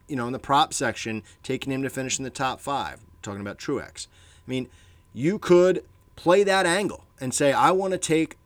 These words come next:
the better value, the better odds, and just kind of take a risk on a guy who typically stinks at this racetrack, but he's gonna use this momentum that he has going forward to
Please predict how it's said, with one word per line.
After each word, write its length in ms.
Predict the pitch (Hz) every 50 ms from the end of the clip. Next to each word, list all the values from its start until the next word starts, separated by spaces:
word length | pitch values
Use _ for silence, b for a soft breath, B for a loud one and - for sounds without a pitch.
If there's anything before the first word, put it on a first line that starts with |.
| _ _
the 100 | - 113
better 320 | 87 - 113 120 143 185 185
value, 400 | 165 175 165 165 165 170 165 156
the 80 | -
better 220 | - 143 160 190 165
odds, 520 | 147 139 139 135 139 139 135 123 - - _ b b b b b b b -
and 540 | 131 127 123 127 127 123 123 123 127 123 117
just 200 | 110 120 - -
kind 160 | - 156 147
of 60 | 123
take 220 | - - 151 156 156
a 40 | 151
risk 300 | 123 135 143 - - -
on 100 | 131 123
a 60 | 113
guy 300 | 101 120 117 120 120 110
who 260 | 110 117 113 110 95 -
typically 380 | - - - 147 - 160 156
stinks 460 | 139 - - - 135 131 139 156 - -
at 80 | 120
this 220 | - 151 147 - -
racetrack, 600 | 135 135 139 139 - - 139 135 131 131 - - b b b b b
but 180 | - 131 123 -
he's 160 | 120 120 113
gonna 140 | 131 127 120
use 340 | 120 117 120 139 147 143 120
this 220 | 131 139 - -
momentum 400 | 131 127 123 123 123 127 123 120
that 100 | 117 117
he 60 | 113
has 240 | 120 117 117 113 104
going 320 | - 117 107 104 101 95
forward 500 | - - - 143 143 143 147 147 139 131 b b b b b
to 720 | - - 127 117 113 113 113 113 113 113 110 110 104 -